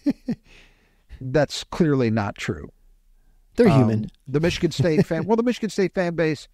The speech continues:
Speaker 2: is just like all the rest of them, which is to say it's pretty awful.
Speaker 1: Yeah.
Speaker 2: 'Cause they all are. I mean, all you gotta do is take a stroll around social media and you'll see any school you wanna name. You'll see it. Unless they happen to be,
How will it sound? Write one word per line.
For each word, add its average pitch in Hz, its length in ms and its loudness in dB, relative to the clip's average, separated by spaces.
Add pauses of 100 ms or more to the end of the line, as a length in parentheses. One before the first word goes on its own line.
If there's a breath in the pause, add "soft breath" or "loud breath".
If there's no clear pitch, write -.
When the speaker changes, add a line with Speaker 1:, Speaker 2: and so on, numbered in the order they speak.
(240)
Speaker 2:
is 147 160 -2
just 160 240 -4
like 151 220 0
all 151 140 0
the 135 100 -6
rest 147 300 -2
of 117 120 -6
them, 110 120 -12
which 110 180 -12
is 117 140 -10
to 120 100 -6
say 156 220 -2
it's 143 140 -6
pretty 185 280 -2
awful. 196 400 -2 (760)
Speaker 1:
Yeah. 143 200 -2 (340)
Speaker 2:
'Cause 156 160 -2
they 185 120 2
all 220 200 2
are. 95 220 -12 (1000)
I 147 100 -6
mean, 156 460 0 (220)
all 180 140 4
you 214 80 4
gotta 196 220 4
do 185 260 2
is 135 160 -6
take 175 240 -2
a 151 40 -6
stroll 170 380 0
around 147 300 -2
social 139 360 -6
media 139 420 0
and 113 100 -4
you'll 156 160 2
see 135 340 -4 (220)
any 165 220 0
school 196 400 -4
you 190 140 -2
wanna 185 260 0
name. 139 300 -2 (800)
You'll 143 160 0
see 156 260 0
it. 107 140 -6
Unless 180 380 0
they 202 140 -2
happen 175 280 -2
to 170 60 -4
be, - 80 -10